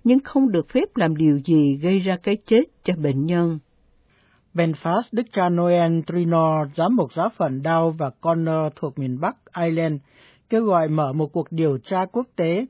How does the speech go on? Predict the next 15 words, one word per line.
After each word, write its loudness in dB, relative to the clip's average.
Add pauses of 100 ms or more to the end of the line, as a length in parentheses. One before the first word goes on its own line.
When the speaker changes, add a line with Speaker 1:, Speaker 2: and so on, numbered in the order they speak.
(480)
Speaker 2:
về 0
vụ -4
quân 0
đội 2
Anh -4
thảm -6
sát -8
mười 0
một -4
thường -6
dân -2
Công -2
giáo -2 (120)
tại -4
Belfast -4